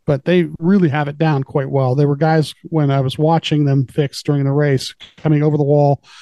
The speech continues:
certain guys coming over, certain guys handing things to guys who were coming over,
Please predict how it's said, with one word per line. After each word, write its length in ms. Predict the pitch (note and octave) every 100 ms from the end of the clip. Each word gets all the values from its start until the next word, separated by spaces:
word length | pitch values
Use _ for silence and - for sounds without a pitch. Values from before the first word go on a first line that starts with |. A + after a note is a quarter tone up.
| - - _
certain 280 | - E3 D#3+
guys 200 | D#3 D3+
coming 220 | - D#3
over, 340 | D3+ D3 D3 -
certain 260 | - D3+
guys 180 | D3+ D3+
handing 420 | E3 F#3 F#3+ F3
things 320 | C#3+ D3+ D3+
to 60 | B2
guys 260 | C#3+ C#3+ C#3+
who 100 | D3
were 100 | C#3+
coming 280 | D3+ D3
over, 360 | C#3 C3+ C#3+ C3+